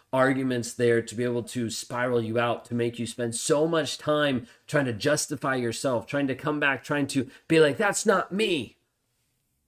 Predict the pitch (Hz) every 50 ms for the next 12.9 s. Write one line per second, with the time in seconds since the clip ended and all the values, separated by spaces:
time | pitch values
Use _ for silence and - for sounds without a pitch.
0 | _ _ - - - _ _ _ _ _ _ _ - - - - - - 135 127
1 | 120 127 127 110 - - 117 107 - 120 113 113 113 110 101 95 87 95 95 95
2 | 95 87 _ _ _ _ _ _ _ _ _ _ _ _ _ _ _ _ _ _
3 | _ _ _ _ _ _ _ _ _ _ _ _ _ _ _ _ _ _ _ _
4 | _ _ _ - 113 117 - - 135 139 131 131 127 120 120 120 120 120 - 123
5 | 113 110 107 107 107 107 104 104 107 110 110 - - - 135 135 131 131 127 123
6 | 123 123 120 113 113 - - - _ - - 131 123 110 117 117 117 113 110 110
7 | - 131 131 131 131 131 127 123 120 - 123 120 120 120 120 117 113 113 - -
8 | - - 117 120 117 - _ - 113 92 - 117 113 113 - - 117 - - 107
9 | 110 101 82 101 117 120 123 120 - - 117 117 - - - - - 123 123 123
10 | 120 113 117 - - _ - - 117 110 120 135 139 135 135 - 117 110 - -
11 | 131 131 131 120 117 - - 127 131 143 139 - - - 113 104 110 127 131 139
12 | 127 110 127 - 113 113 110 107 104 127 135 143 135 - 135 120 113 -